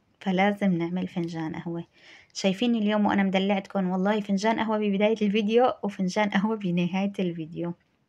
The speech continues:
هلا أنا ما حكيت لكم عن البسبوسة، إنه أول شي إنه حطيت الطبقة الأولى شوي تتنشف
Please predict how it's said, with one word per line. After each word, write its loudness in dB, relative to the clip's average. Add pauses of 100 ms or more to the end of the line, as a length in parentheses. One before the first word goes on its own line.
(480)
هلا -4
أنا 0
ما 0
حكيت -4
لكم -2
عن 0
البسبوسة، -4 (180)
إنه 0
أول 0
شي -2
إنه -2
حطيت -4
الطبقة -2
الأولى -2
شوي -2
تتنشف -6